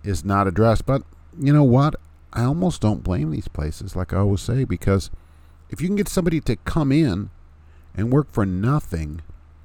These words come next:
and it's legal, why wouldn't you do that?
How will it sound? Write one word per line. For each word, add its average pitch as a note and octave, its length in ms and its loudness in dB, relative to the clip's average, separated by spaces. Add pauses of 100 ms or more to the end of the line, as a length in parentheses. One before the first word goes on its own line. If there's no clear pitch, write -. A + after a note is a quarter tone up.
(100)
and A2 120 -2
it's - 220 -4
legal, F#2 640 -2 (560)
why C#3 160 -2
wouldn't G#2+ 420 0
you D#2+ 80 -2
do G2 240 -2
that? - 240 -10